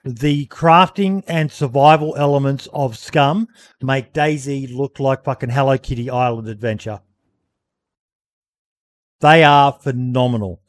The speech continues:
The shit you can craft vanilla in the game is phenomenal. But <clears throat> this comes with a caveat.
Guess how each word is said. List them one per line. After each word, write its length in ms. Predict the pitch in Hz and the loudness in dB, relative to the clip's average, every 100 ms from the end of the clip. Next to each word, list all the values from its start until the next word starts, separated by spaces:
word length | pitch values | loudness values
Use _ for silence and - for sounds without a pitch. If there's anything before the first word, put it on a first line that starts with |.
| _ _ _ | _ _ _
The 80 | 123 | -10
shit 500 | 107 - - 208 220 - | -10 -8 -6 -4 -4 -6
you 180 | 196 | -8
can 180 | 180 165 | -6 -8
craft 460 | 143 175 156 151 - | -6 0 2 0 -4
vanilla 500 | 131 139 147 160 170 | -6 -4 -4 -4 -4
in 180 | 147 147 | -6 -8
the 80 | 135 | -6
game 460 | 139 131 139 220 - _ _ _ _ _ _ | -4 -2 -4 -6 -10 _ _ _ _ _ _
is 680 | - 135 135 131 131 113 - _ _ | -8 -4 -2 -2 -6 -10 -20 _ _
phenomenal. 600 | 160 131 127 120 101 95 _ _ _ _ _ _ | -4 0 0 -2 -6 -12 _ _ _ _ _ _
But 320 | 185 165 - - _ _ _ | 4 4 2 -12 _ _ _
<clears throat> 500 | - 143 107 _ _ | -10 -8 -10 _ _
this 200 | 170 170 - | -4 -4 0
comes 200 | 175 135 | -2 -2
with 100 | 135 | -6
a 40 | |
caveat. 520 | - 151 131 107 - | 2 2 2 -4 -10